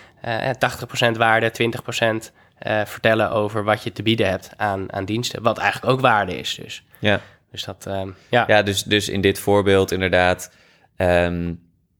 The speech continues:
Speaker 2: zijn we echt op zoek gegaan naar waar kun je verbeteren. En uiteindelijk was het, eh, helemaal niet een heel ingewikkelde strategie of een, een, een, een, een tactiek die je echt moet toepassen of, of whatever.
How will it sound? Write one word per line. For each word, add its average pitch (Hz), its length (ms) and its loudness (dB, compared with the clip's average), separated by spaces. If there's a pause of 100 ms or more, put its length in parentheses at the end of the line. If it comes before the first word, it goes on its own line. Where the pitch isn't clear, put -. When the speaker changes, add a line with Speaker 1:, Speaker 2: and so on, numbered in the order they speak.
(320)
Speaker 2:
zijn 101 220 2
we 104 60 4
echt 98 140 -2
op 98 120 -4
zoek 135 180 0
gegaan 85 480 -2 (120)
naar 90 400 0 (320)
waar 101 500 2
kun 107 260 2
je 92 80 0
verbeteren. 110 760 0 (340)
En 95 140 0
uiteindelijk 104 480 2
was 101 220 2
het, - 300 -2 (680)
eh, 95 120 0 (300)
helemaal 104 280 0
niet 104 160 2
een 95 120 0
heel 95 420 2
ingewikkelde 98 600 -2
strategie 127 760 2
of 95 220 0
een, 95 400 2
een, 92 100 -2
een, 73 160 0
een, 87 300 -2
een 98 200 -2
tactiek 120 380 -2
die 117 140 0
je 110 80 4
echt 113 120 2
moet 113 160 -2
toepassen 107 560 2
of, 98 140 -2
of 95 200 -4
whatever. 107 500 2